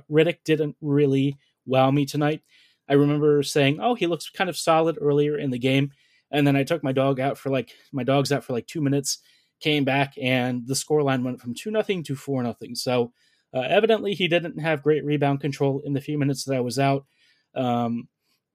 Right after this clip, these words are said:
and, you know, you look at the backup depth chart, and it's not really deep, right? Rittich, Berdin, uh, Holm,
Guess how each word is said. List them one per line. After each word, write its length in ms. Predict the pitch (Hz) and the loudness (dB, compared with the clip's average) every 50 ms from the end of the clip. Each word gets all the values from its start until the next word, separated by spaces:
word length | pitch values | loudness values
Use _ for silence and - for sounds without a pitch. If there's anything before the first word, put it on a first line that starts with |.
| _ _ _ | _ _ _
and, 520 | - 139 131 131 127 127 127 127 127 127 - | 2 4 4 4 4 4 2 2 0 -4 -4
you 120 | 135 131 | -4 -2
know, 80 | 131 131 | 0 2
you 140 | 135 143 | 4 4
look 180 | 147 165 156 160 | 4 2 0 -2
at 40 | 131 | -4
the 60 | 143 | -2
backup 460 | 120 135 135 135 139 147 143 139 - _ _ _ - 143 | 0 2 2 2 0 0 -4 -6 -8 _ _ _ -20 -6
depth 260 | - 139 135 131 - - | -2 -2 -2 -2 -4 -10
chart, 280 | - - 127 131 135 - _ | -6 -4 -4 -4 -4 -8 _
and 100 | 147 151 | -6 -6
it's 200 | 170 - - - | -4 -4 -4 -4
not 160 | 196 190 - - | -4 -4 -4 -6
really 380 | 139 135 147 156 151 147 139 | -6 -4 -2 -2 0 -2 -2
deep, 260 | 107 - 131 131 - - | -2 -2 -2 -4 -4 -6
right? 260 | 117 120 123 131 139 - _ _ _ _ _ _ - | -6 -6 -4 -6 -6 -10 _ _ _ _ _ _ -4
Rittich, 420 | 135 131 135 135 139 139 127 - _ _ | 0 2 4 4 4 4 2 0 _ _
Berdin, 640 | 123 123 120 120 135 139 139 139 139 135 139 143 139 _ _ _ _ _ _ _ - | -4 -2 -2 0 2 2 4 4 2 2 0 -4 -6 _ _ _ _ _ _ _ -2
uh, 180 | 127 123 117 117 - | 0 2 2 0 -2
Holm, 640 | - - 135 135 139 139 135 139 139 135 139 139 | -6 -4 -2 0 0 0 0 0 0 -2 -4 -8